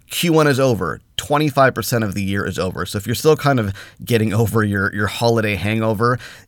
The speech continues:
it's time to get things in gear because you've only got seventy-five percent of the year left. And if you haven't taken the time yet, ideally early in January, if not end of December, to sit down and make an annual plan,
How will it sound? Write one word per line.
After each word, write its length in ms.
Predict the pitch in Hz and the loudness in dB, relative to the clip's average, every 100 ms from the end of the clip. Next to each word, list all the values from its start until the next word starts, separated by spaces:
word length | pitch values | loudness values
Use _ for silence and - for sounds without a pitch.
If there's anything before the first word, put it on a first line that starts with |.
| - | -8
it's 140 | 95 | -8
time 380 | - - 131 127 | -6 0 2 2
to 80 | 107 | 0
get 280 | 95 110 | -2 -4
things 320 | - 104 98 92 | -4 -6 -4 -4
in 140 | 90 | -6
gear 300 | 85 90 85 | -6 -6 -6
because 220 | 82 98 | -6 -6
you've 100 | 87 | -2
only 160 | 123 113 | 0 0
got 160 | 101 | -2
seventy-five 560 | - 117 110 104 107 95 | -2 -2 0 0 -2 -2
percent 240 | 98 101 | -4 -6
of 80 | 92 | -6
the 100 | 87 | -6
year 220 | 85 85 | -6 -6
left. 340 | 87 78 82 - - | -4 -6 -6 -10 -8
And 80 | |
if 80 | 95 | -6
you 80 | 104 | -2
haven't 460 | 104 156 160 147 - - - | 0 2 2 -4 -10 -20 -18
taken 280 | - 120 113 | -4 -2 0
the 80 | 95 | -2
time 400 | - 139 160 139 | -2 0 2 2
yet, 260 | 92 98 - | 0 -4 -6
ideally 580 | - 95 101 160 131 117 - | -6 -4 -2 -2 -2 -4 -2
early 320 | 117 120 104 | -2 0 0
in 100 | 92 | -2
January, 520 | 104 110 107 95 92 | -2 -2 0 -2 -4
if 220 | - 135 | -4 -4
not 240 | 123 107 - | -2 -2 -2
end 180 | 101 95 | -2 -2
of 80 | 85 | -4
December, 640 | 85 - 139 110 98 98 - - - - | -4 -2 0 0 -2 -4 -8 -20 -18 -6
to 100 | 120 | -2
sit 260 | - 131 | 0 0
down 320 | - 113 110 104 | 0 0 0 -2
and 260 | 95 92 92 | -4 -4 -2
make 220 | 117 147 | -2 -2
an 100 | 131 | -2
annual 460 | 98 98 92 90 | -2 -2 -2 -4
plan, 440 | 85 - 76 50 | -6 -6 -8 -8